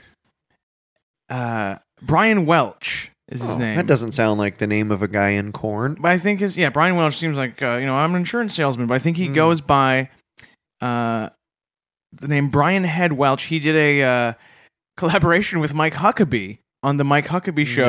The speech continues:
Speaker 2: No.
Speaker 1: on the Christian network that Mike Huckabee, uh, broadcasts on. And there's a video of them, uh, of Head
Speaker 2: Mm.
Speaker 1: chugging on his guitar and then Mike Huckabee in his suit, uh, playing bass.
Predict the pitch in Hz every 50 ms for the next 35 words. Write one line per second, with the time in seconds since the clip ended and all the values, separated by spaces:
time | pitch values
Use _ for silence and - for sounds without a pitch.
0 | 120 123 117 92 92 87 85 85 90 92 - 135 139 135 127 131 127 127 110 -
1 | - 170 165 - - 165 151 143 139 139 - 135 139 131 - 135 113 120 123 113
2 | - 147 156 - 156 131 135 131 127 127 123 110 - - - - 113 110 98 131
3 | 135 156 160 - 135 117 110 - - - 110 104 107 107 107 - - - - -
4 | - - - _ - - _ - 123 127 127 127 127 123 123 120 127 139 139 139
5 | 135 123 123 131 127 127 127 120 117 - _ _ _ _ _ _ - _ _ _
6 | _ - - - 127 127 120 117 113 123 120 104 98 - _ _ _ _ _ _
7 | - - - - 175 175 151 143 151 95 104 98 87 - _ _ _ _ _ _
8 | _ _ _ _ _ _ _ _ _ _ - - - 185 156 160 170 175 165 160
9 | 156 156 143 151 151 - - 156 160 151 143 139 135 135 - - 139 139 139 139
10 | 135 135 135 - 151 160 160 - 156 127 117 127 123 120 123 117 110 - - -
11 | 151 143 139 131 - - - - - _ _ - - _ _ _ _ _ _ -
12 | 117 110 101 - - 151 143 135 131 120 110 135 143 143 117 95 - - - -
13 | - - -